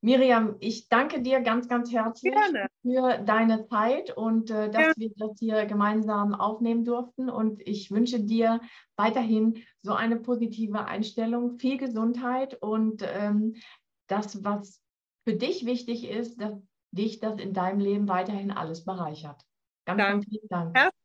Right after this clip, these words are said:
Speaker 2: herzlichen Dank. Ich wünsche dir auch alles, alles erdenklich Liebe und Gute, liebe Kerstin. Und ich wünsche dir vor allem ganz viel Erfolg mit deinem Podcast. Finde ich richtig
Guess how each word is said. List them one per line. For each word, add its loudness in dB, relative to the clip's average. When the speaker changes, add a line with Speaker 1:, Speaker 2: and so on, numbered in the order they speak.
Speaker 2:
herzlichen -2
Dank. 4
Ich -2
wünsche 2
dir 2
auch 2
alles, -2
alles -6
erdenklich -2
Liebe 2
und -4
Gute, 0
liebe 2
Kerstin. 0
Und 2
ich -6
wünsche 2
dir 2
vor -2
allem -4
ganz -2
viel -6
Erfolg -6
mit -8
deinem -6
Podcast. -12
Finde -2
ich -12
richtig -6